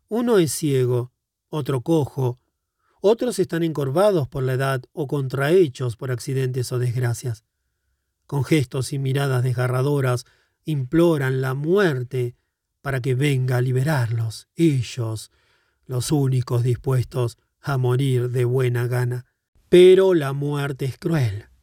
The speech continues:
no los escucha. La terrible parca ciega con su enorme guadaña la vida de sus víctimas, jóvenes, ricos, hermosas, sanos, personajes importantes,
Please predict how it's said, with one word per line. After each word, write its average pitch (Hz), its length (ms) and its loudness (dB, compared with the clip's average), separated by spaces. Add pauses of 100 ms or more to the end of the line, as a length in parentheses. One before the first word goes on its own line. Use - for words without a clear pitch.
(120)
no 151 240 6
los 120 240 4
escucha. 131 640 0 (880)
La 180 140 6
terrible 196 500 6
parca 127 680 0 (220)
ciega 131 840 4 (460)
con 143 260 -2
su 147 140 -4
enorme 156 360 4
guadaña 135 720 4 (280)
la 151 140 0
vida 151 260 4
de 139 100 4
sus 123 200 2
víctimas, 127 640 4 (420)
jóvenes, 123 920 2
ricos, 135 800 4
hermosas, 139 880 4 (360)
sanos, 143 760 2 (380)
personajes 131 600 -2
importantes, 131 1120 4